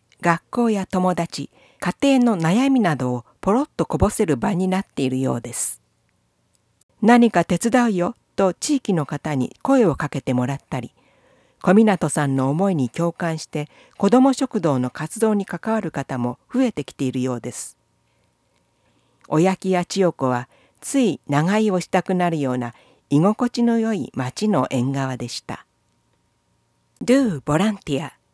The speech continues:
丸田秀明さん、八十一歳。川中島地区で七十五歳以上の独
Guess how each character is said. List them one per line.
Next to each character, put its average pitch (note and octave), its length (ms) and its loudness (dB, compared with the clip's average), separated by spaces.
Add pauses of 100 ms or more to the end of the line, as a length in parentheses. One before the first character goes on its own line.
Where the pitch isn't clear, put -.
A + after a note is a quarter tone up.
(600)
丸 B3+ 300 0
田 E3 120 -2
秀 G3+ 300 -2
明 F3+ 140 -2
さ B2 240 -2
ん、 - 120 -14 (220)
八 F#3 380 -2
十 G#3 200 -2
一 F3 140 -6
歳。 - 300 -4 (1500)
川 A3 160 4
中 C4 300 2
島 G#3+ 260 0
地 - 140 -10
区 D3 140 -2
で B2 200 -2 (200)
七 G3+ 280 2
十 G3 220 2
五 D3 140 0
歳 F#3+ 280 -2
以 G3 160 -6
上 C#3 260 -2
の A2+ 220 -8 (220)
独 E3 160 0